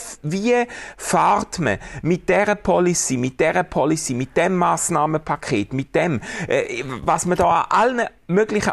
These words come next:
Orten und Gemeinden und Kantonen ausprobiert hat. Das muss man doch jetzt mal strategisch auswerten und dann von mir aus einen, einen,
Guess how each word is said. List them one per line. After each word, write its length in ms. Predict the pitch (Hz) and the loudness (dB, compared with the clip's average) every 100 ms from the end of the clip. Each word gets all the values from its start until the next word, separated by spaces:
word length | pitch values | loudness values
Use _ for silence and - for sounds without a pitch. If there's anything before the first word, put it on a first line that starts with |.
| - | 0
Orten 360 | 156 185 - - | 2 2 -2 -4
und 180 | 165 - | -4 -2
Gemeinden 440 | 170 160 180 190 - | -2 0 2 0 0
und 120 | 117 | -2
Kantonen 560 | - 156 156 170 170 | -2 -2 2 2 2
ausprobiert 680 | - 180 - 160 160 156 - | -2 -6 -6 -6 -4 -2 -2
hat. 100 | 120 - - - | -4 -4 -6 -4
Das 140 | 202 | 0
muss 160 | 214 202 | 0 0
man 80 | 196 | 0
doch 160 | 202 | 2
jetzt 220 | 190 - | 0 0
mal 200 | 180 175 175 - - | 0 0 0 -8 -8
strategisch 840 | - - 165 - 196 226 190 - - | -4 -2 -2 2 0 2 -2 -4 -4
auswerten 640 | 185 220 - 220 196 - | -4 -2 -2 -2 -2 -4
und 200 | 160 156 | -2 0
dann 180 | 180 165 - - | 0 0 -2 -12
von 200 | - 180 | -2 2
mir 200 | 180 180 | 2 2
aus 260 | 180 165 - | 2 0 0
einen, 200 | 156 147 | -2 -2
einen, 200 | 135 147 | -2 -4